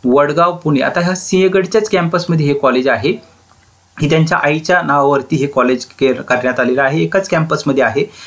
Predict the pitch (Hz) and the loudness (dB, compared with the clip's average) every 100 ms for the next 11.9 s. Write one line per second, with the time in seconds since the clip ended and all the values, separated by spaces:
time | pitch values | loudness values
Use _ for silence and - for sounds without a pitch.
0 | - - 180 185 180 190 208 208 196 160 | -20 -2 2 2 0 -4 -4 0 2 2
1 | 165 160 151 147 190 185 151 180 165 131 | 0 0 0 0 -2 0 2 2 0 -2
2 | 113 110 110 147 160 175 180 190 131 127 | 0 -2 0 0 2 0 0 0 0 -2
3 | 127 156 151 143 123 107 - - - _ | -2 -4 -2 0 0 0 -6 -8 -20 _
4 | 151 185 185 190 - 143 151 - 180 180 | -2 -2 0 0 0 0 0 0 2 2
5 | 180 165 202 196 - - 196 165 165 - | 2 -2 -2 -2 -2 -2 0 2 2 0
6 | 160 180 - 156 160 156 139 139 131 - | 0 -2 0 0 0 0 0 0 -2 0
7 | 175 202 - - - 156 160 165 151 143 | -2 -4 -12 -16 -2 0 2 2 2 0
8 | 135 151 143 147 147 156 147 139 143 143 | 2 0 2 0 0 -2 -2 -2 -2 -2
9 | 170 160 127 170 - 135 120 113 104 101 | -2 -2 0 -2 0 2 2 0 -2 -8
10 | - - - - - 185 190 214 208 - | -16 -20 -20 -8 -2 0 0 0 -2 -4
11 | - _ - 156 160 190 196 202 | -16 _ -2 0 2 0 -2 0